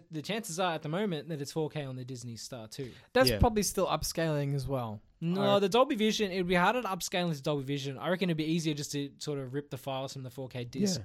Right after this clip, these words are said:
Speaker 3: Yeah.
Speaker 1: and, like, you know, en-, encode it down, obviously,
Speaker 3: Yeah.
Speaker 1: 'cause you don't want a hundred gigabyte file streaming. But
Speaker 2: Oh, I'd like that.
Speaker 1: yeah, oh, we'd like
Speaker 3: <laughs>
Speaker 1: that. Like, we have a hundred megabit internet, it'd be fine. But,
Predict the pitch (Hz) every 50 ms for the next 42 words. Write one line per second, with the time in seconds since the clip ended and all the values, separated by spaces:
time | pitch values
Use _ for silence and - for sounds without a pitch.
0 | - - - 139 131 131 127 123 120 110 - - _ - - _ _ _ _ _
1 | _ - 156 160 147 127 165 180 - - 208 175 165 202 220 208 165 143 135 170
2 | 170 160 143 139 135 135 135 - - 123 113 113 120 - - 131 120 104 92 151
3 | - 147 135 123 143 139 135 131 127 120 139 143 131 131 123 135 139 131 135 127
4 | 123 113 - 151 143 139 143 - - - 135 127 120 113 110 113 - - 190 165
5 | 143 - 113 - - _ - 262 302 311 294 285 269 247 226 226 240 214 196 185
6 | 180 _ - 196 196 190 180 175 - - - - - - 185 - 160 165 208 208
7 | 220 269 302 240 208 185 175 156 147 160 165 170 151 135 - - - 214 - -
8 | 233 220 185 190 185 131 185 190 208 208 208 208 196 190 190 180 180 175 175 160
9 | 170 160 160 156 165 156 160 165 170 165 170 190 180 165 165 165 151 135 156 147
10 | 160 170 - - - - 160 175 170 160 139